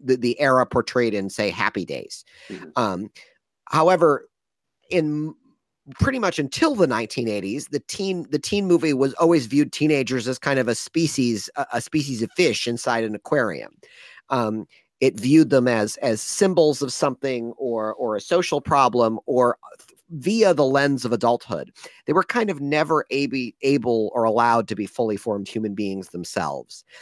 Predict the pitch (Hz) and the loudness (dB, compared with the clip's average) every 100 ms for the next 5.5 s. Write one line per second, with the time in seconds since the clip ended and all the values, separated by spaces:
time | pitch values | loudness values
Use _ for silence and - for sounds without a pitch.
0 | - - _ _ _ _ - - 147 226 | -20 -20 _ _ _ _ -8 0 4 6
1 | 240 165 147 113 139 139 147 139 135 123 | 6 4 0 2 4 4 4 2 0 4
2 | 123 120 - - _ 113 117 110 123 131 | 4 4 -4 -20 _ 0 2 2 2 2
3 | 117 110 - 117 113 120 107 104 104 95 | 2 0 2 0 2 0 2 2 2 0
4 | 82 82 _ _ _ _ - 101 92 92 | -4 -8 _ _ _ _ -4 -2 -2 -6
5 | - _ 113 104 | -12 _ 0 0